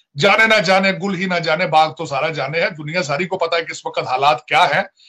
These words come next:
अ, खान साहब बार बार अपनी cabinet को कहते हैं कि बाहर निकल के आप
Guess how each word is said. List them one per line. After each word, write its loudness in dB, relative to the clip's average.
अ, 4
खान 2
साहब 2
बार 4
बार 6
अपनी 0
cabinet -4
को -8
कहते -2
हैं -6
कि -2
बाहर 0
निकल -6
के -4
आप 4